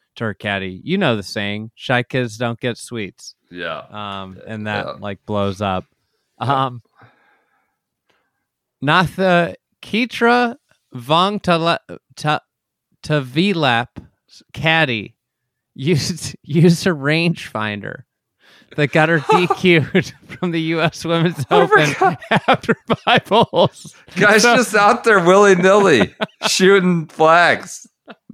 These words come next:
Speaker 2: in the ma-, ma-, major. Uh, boom, you're outta here.
Speaker 1: <laughs> Qualify.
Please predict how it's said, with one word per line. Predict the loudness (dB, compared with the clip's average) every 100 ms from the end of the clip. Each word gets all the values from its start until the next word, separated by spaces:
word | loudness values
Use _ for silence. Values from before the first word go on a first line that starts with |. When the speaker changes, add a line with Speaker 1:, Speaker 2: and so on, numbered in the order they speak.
| 0
Speaker 2:
in | 0
the | 2
ma-, | 0 2 2 2
ma-, | 0 2 2 0
major. | 2 2 2 -2 -6 -10 _ _ _ _ _ _ _ _ _ _ _ _ _ _ _ _ _ _ _ _ _ _ -20 _ _ _ _ _ _ _ _ _ _
Uh, | -8 -8
boom, | 0 4 4 4
you're | 2 4
outta | 4 4
here. | 2 0 -2 -6 -18 -20 _ _ _ _ -16 -14 -12 -12
Speaker 1:
<laughs> | -12 -14 -16 _ -20 -16 -16 _ _ -18 -16 -6
Qualify. | -2 0 0 0